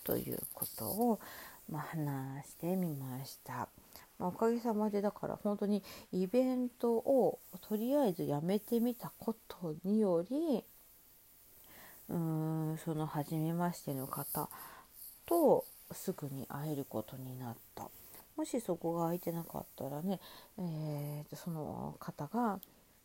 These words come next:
うんと、言った日に添えなかった可能性もあるって思うと、なんかこ-、そ-、この、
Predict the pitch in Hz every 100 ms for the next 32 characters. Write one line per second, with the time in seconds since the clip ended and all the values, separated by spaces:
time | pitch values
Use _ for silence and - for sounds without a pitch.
0 | _ _ - - - - _ _ _ -
1 | - - 165 151 147 143 135 151 - -
2 | 143 147 - 151 143 - - - - -
3 | - - _ - - _ - _ _ _
4 | 175 196 - 170 180 143 - - - 151
5 | 175 185 254 156 - 139 143 - - -
6 | - - 143 131 147 147 120 - - 277
7 | 190 - - - - - - - 151 151
8 | 113 - - - 214 240 - - - 208
9 | 262 302